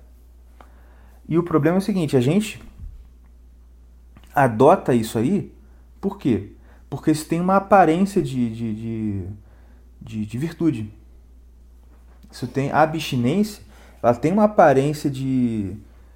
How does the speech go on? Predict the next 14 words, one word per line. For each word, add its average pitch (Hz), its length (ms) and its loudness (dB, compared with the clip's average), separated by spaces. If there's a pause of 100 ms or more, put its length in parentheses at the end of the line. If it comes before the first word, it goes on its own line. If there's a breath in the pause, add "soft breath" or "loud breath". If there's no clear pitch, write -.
(300 soft breath)
de, 107 260 -6
de 104 140 -6
ascetismo, 123 800 -4
de 113 80 -10
você 117 340 -8
ser 123 120 -6
um 123 80 -2
cara 110 760 0 (920 soft breath)
muito 131 380 -2 (200)
moderado. 120 520 2
É 151 40 -2
en-, 170 160 -6
engraçado, 147 480 -4
né? 107 120 -6